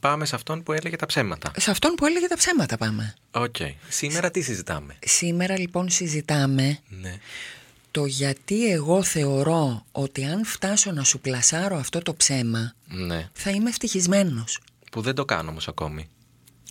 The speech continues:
Speaker 2: Όχι.
Speaker 1: Ε, δεν θα πλασάρω ψέμα, θα πλασάρω μια αλήθεια που θεωρώ ότι είναι ψέμα.
Speaker 2: Εσύ θεωρείς ότι είναι αλήθεια, όπως και η Βαϊόλα αυτό έλεγε. Η Βαϊόλα δηλαδή έλεγε, «Εγώ πίστευα
Speaker 1: Ναι.
Speaker 2: από μικρή
Speaker 1: Ναι.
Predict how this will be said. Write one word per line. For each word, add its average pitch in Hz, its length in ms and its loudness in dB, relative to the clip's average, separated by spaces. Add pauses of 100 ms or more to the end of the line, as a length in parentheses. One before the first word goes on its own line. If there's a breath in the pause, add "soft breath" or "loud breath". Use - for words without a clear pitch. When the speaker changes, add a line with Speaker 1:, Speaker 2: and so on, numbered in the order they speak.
(420)
Speaker 2:
Όχι. 143 400 4 (380 loud breath)
Speaker 1:
Ε, 120 100 2
δεν 123 140 2
θα - 100 -6
πλασάρω 90 380 2
ψέμα, 87 320 0
θα 110 100 0
πλασάρω 120 400 2
μια 131 180 2
αλήθεια 131 440 2
που - 100 -6
θεωρώ 80 320 4
ότι 78 180 -2
είναι 78 100 -4
ψέμα. 71 380 -6
Speaker 2:
Εσύ 151 380 4
θεωρείς 135 500 0
ότι 143 160 -2
είναι 139 120 2
αλήθεια, 123 680 0 (560 loud breath)
όπως 165 280 -2
και 214 100 -2
η 202 60 2
Βαϊόλα 190 480 6
αυτό 117 240 2
έλεγε. 107 460 2 (320)
Η - 60 -8
Βαϊόλα 143 400 2
δηλαδή 180 380 -2
έλεγε, 113 480 0 (400 loud breath)
«Εγώ 147 400 0
πίστευα 135 680 0
Speaker 1:
Ναι. 98 120 -4
Speaker 2:
από 135 160 0
μικρή 127 600 2
Speaker 1:
Ναι. 92 200 -6